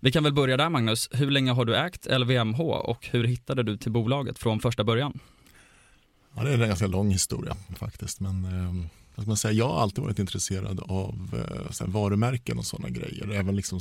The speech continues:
Speaker 2: när jag var liten tyckte jag att då kunde man inte köpa grejer för man hade ju inga pengar. Men liksom, jag har alltid tyckt att det varit ganska fascinerande där man kan liksom arbeta upp ett, eh, varumärke som sen då ska försöka slå på, ja, någon marknad eller helst då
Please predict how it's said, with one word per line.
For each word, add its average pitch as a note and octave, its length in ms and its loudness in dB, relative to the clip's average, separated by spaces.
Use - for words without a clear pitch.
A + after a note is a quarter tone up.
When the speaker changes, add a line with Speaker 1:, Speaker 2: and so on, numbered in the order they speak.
Speaker 2:
när G2 60 -2
jag F#2+ 60 -4
var F#2+ 100 0
liten A#2 420 0
tyckte G2 280 -2
jag F2 60 -4
att F#2+ 60 -10
då F#2+ 160 -4
kunde G2 160 -4
man F2+ 80 -4
inte F2+ 120 -10
köpa F#2 260 -4
grejer - 180 -6
för - 120 -8
man F2+ 80 -6
hade F2 120 -2
ju F2+ 60 -4
inga F2 100 -2
pengar. G#2+ 280 2
Men F2 120 2
liksom, F2 240 -2
jag - 80 0
har A2+ 60 4
alltid A#2 180 -2
tyckt A2 180 -2
att G2 60 0
det F#2 60 -4
varit F#2 120 -2
ganska F#2 220 -4
fascinerande A2 680 0
där - 220 -6
man F2 320 -2
kan F2 160 -4
liksom - 320 -4
arbeta F#2+ 440 0
upp A2+ 340 -2
ett, - 420 -6
eh, F2+ 140 0
varumärke A2 720 2
som F#2 340 -4
sen F#2 300 -4
då F2 100 -8
ska - 160 -8
försöka - 260 -10
slå - 340 -6
på, F#2+ 240 -10
ja, F#2 200 -4
någon G#2 280 2
marknad G2+ 380 0
eller F#2 280 -4
helst G#2+ 300 -6
då - 120 -8